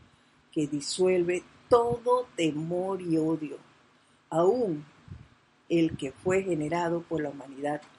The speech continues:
en el pasado". Y esto, lo primero que me trae a la mente son las palabras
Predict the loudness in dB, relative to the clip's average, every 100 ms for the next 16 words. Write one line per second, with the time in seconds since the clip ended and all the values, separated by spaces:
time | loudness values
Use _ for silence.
0 | _ _ _ -8 -2 -2 -2 -10 -10 -12
1 | -12 -16 -20 _ _ _ _ _ _ _
2 | _ _ _ _ _ _ _ _ _ _
3 | _ _ _ _ _ _ _ _ 2 6
4 | 6 4 -2 -2 -14 -20 _ _ _ _
5 | _ _ -4 -2 0 -2 -2 -4 -8 -18
6 | -8 -2 0 0 -2 -2 -2 -4 -8 _
7 | _ _ _ _ -8 -6 -4 -2 0 0
8 | -2 -6 -10 -14 -20 _ _ _ _ _
9 | _ -8 -4 -4 -6 -8 -4 0 0 0
10 | -4